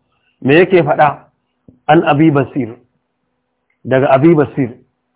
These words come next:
fi hadisin tawilin, thumma ata al-wahyu ila an-nabi. Sannan wahayi ya zo zuwa ga Annabi sallallahu alaihi wa alihi wa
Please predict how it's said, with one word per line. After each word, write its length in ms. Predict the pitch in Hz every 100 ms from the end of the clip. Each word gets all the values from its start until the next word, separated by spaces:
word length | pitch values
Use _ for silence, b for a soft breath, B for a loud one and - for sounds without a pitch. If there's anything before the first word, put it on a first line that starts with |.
| _ _ -
fi 120 | 160
hadisin 580 | 143 139 156 165 143 139
tawilin, 400 | 131 156 143 127
thumma 320 | 156 160 147 -
ata 220 | 156 147
al-wahyu 500 | 127 135 143 139 143
ila 160 | 151 143
an-nabi. 520 | 127 117 123 127 135 _ _ _ b b b b b b _ -
Sannan 280 | 135 151
wahayi 520 | 160 175 165 151 156 160
ya 100 | 147
zo 160 | 160 160
zuwa 260 | 160 147
ga 120 | 139
Annabi 340 | - 156 147 135
sallallahu 520 | 143 147 139 139 139 135
alaihi 280 | 127 139
wa 160 | 131 131
alihi 380 | 143 147 127 131
wa 120 | 120